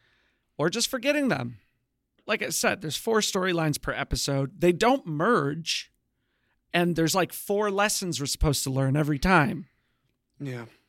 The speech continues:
Speaker 1: Um, there's a couple things I, I wanted to bring up really quick before we sign
Speaker 2: Okay.
Speaker 1: off.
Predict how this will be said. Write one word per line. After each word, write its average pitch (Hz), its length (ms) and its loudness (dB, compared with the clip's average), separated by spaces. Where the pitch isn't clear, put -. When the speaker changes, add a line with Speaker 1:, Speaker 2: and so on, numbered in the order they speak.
Speaker 1:
Um, 143 440 -2
there's 156 140 -2
a 170 60 -4
couple 202 300 2
things 151 300 0
I, 147 160 -2
I 170 100 4
wanted 190 160 4
to 180 80 2
bring 160 180 2
up 156 160 2
really 156 300 0
quick - 240 -4
before 135 240 -10
we 156 80 -8
sign - 180 -4
Speaker 2:
Okay. 135 220 0
Speaker 1:
off. - 240 -10